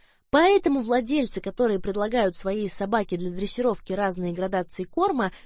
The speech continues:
да еще и супербонусные вкусняшки, просто обречены на успех. Второе. Социальные связи. Для псюш это очень видотипичное поведение. Они социальные животные и, безусловно, получают удовольствие от общения с сородичами.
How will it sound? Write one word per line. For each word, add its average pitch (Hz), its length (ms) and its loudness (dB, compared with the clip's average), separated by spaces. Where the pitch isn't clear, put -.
да 202 100 0
еще 220 380 0
и 202 80 -2
супербонусные 190 880 -4
вкусняшки, 320 800 -2
просто 330 480 0
обречены 180 680 -4
на 175 120 -6
успех. - 500 -10
Второе. 220 420 4
Социальные 208 840 -2
связи. 156 480 -6
Для 240 300 2
псюш 349 400 0
это 247 180 2
очень 247 360 0
видотипичное 180 840 -6
поведение. 165 720 -8
Они 339 260 2
социальные 247 680 0
животные 180 640 -2
и, 269 100 0
безусловно, 208 840 -2
получают 185 480 -2
удовольствие 175 640 -4
от 170 80 -6
общения 175 460 -4
с - 80 -8
сородичами. 156 640 -6